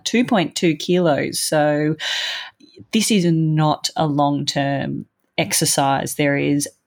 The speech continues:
absolutely no way you could do this, um,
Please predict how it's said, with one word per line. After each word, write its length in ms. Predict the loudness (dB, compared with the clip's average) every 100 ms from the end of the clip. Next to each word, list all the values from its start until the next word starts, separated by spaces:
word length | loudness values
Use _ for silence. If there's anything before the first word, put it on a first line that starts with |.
| -4
absolutely 800 | -4 -2 0 2 0 0 0 0
no 640 | 0 -2 0 0 2 2
way 640 | 0 -2 -2 -2 -2 -4 -8 -14
you 260 | -16 -14
could 200 | -6 -6
do 180 | -2 -2
this, 480 | -2 -4 -2 -4 -6 -10 _
um, 380 | -2 -2 -2 -6